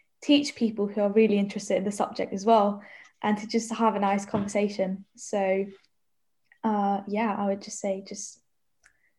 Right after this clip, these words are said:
just apply and, um, try to find, uh, answers to your questions if you have any on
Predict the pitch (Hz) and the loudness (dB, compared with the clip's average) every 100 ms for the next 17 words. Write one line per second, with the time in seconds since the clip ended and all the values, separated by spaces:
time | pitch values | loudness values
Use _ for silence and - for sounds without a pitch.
0 | _ _ _ 240 233 - - 240 233 226 | _ _ _ -8 -6 -8 -4 2 4 6
1 | 247 254 233 214 208 214 220 220 - 214 | 4 0 -2 0 2 4 4 2 -2 0
2 | 208 208 208 208 208 220 233 _ _ _ | 2 2 2 0 0 -2 -8 _ _ _
3 | _ _ _ _ _ - 247 233 233 240 | _ _ _ _ _ -4 4 4 4 0
4 | 226 220 214 208 208 208 202 - - 202 | 0 2 2 2 2 2 -2 -10 -2 0
5 | 202 - 220 208 - 220 226 214 214 214 | 2 4 2 0 0 0 0 -4 -2 0
6 | 214 214 214 208 208 202 202 - - - | 0 -2 0 0 2 0 -2 -10 -20 -20
7 | _ - 208 208 202 202 | _ -2 2 4 4 0